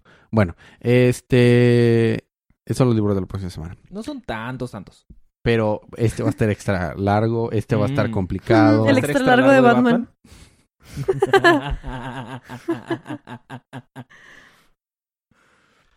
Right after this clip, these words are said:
Speaker 3: Elías
Speaker 2: Los Shazam por la
Speaker 3: arrepintiéndose de
Speaker 2: película.
Speaker 3: sus decisiones en
Speaker 1: Sí,
Speaker 3: este
Speaker 1: estoy,
Speaker 3: momento.
Speaker 1: estoy muy emocionado por Shazam. Ya se acerca Shazam y estoy demasiado emocionado. Ayer nos tomamos una fotito con el, con la estatua de Shazam en el cine. Está bien padre.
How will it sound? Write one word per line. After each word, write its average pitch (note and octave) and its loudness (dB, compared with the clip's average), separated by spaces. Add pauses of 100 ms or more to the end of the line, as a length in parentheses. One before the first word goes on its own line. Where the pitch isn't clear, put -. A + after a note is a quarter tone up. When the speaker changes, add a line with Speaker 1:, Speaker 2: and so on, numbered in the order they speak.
(720)
Speaker 3:
Elías A#3+ 2
Speaker 2:
Los C#4+ 4
Shazam C#4 2
por A#3 2
la A#3+ 0
Speaker 3:
arrepintiéndose C4 -2
de C#4 0
Speaker 2:
película. B3+ -2
Speaker 3:
sus G#3+ -14
decisiones G#3 -6
en A3+ -10
Speaker 1:
Sí, A3 -10 (160)
Speaker 3:
este - -8
Speaker 1:
estoy, A3+ 0
Speaker 3:
momento. A3 -2
Speaker 1:
estoy A2 0
muy A2+ 4
emocionado A2 0
por G2 -8
Shazam. F2+ -10 (240)
Ya A2+ 0
se B2 -4
acerca B2 -2
Shazam D3 -6
y A2+ -8
estoy G2+ -6 (160)
demasiado F3 -2
emocionado. D3+ -2
Ayer A#2 0
nos D3 -2
tomamos C3 0
una C3 0
fotito A#2+ -4
con A2+ -2
el, G2 -4
con G2 -2
la F#2+ -4
estatua F#2+ -4
de G2+ -2
Shazam G2 -4
en G2 -6
el F2+ -8
cine. E2+ -10
Está - -12
bien F2 -6
padre. - -14